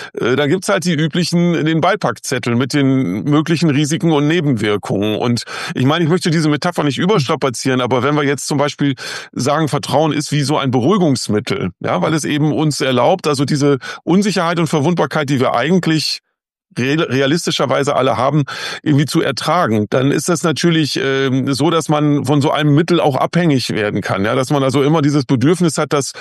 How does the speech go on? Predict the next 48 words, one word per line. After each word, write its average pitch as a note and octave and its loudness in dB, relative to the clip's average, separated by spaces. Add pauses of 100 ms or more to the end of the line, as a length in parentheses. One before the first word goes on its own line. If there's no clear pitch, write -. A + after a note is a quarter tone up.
(320)
das - -2
zu D3+ -2
behalten D#3 0
und C#3 0
immer, C#3 2
immer C3 0
wieder D#3 0
zu C#3 -2
nehmen E3 2
und C#3 0
an B2+ 0
sich D#3+ -2
dann D#3 0
also C3+ 0
wirklich D3 -2 (100)
in C#3 2
dem D#3+ 4
Sinne D#3+ 0
auch C#3 0
abhängig D3 -2
davon, G#2+ -2
von A2+ -2
wird C#3+ 0
und A#2+ -2
deswegen D3 0
zum C3+ 0
Beispiel C3+ 0
dann C3 0
nicht B2+ 0
mehr D3+ 2
merkt, C3+ -2
dass C#3+ -2
bestimmte C#3+ -2
Dinge D3+ 2
sich C3 0
schlecht - -2
entwickeln, F#3 2
weil C3+ 0
man C#3+ 2
das C#3+ 2
immer D#3 2
wieder D3+ 4
beruhigt D3 2
halt E3+ -2
dem, C#3 2
mit C3+ -2
dem C3+ 2
Mittel. E3 0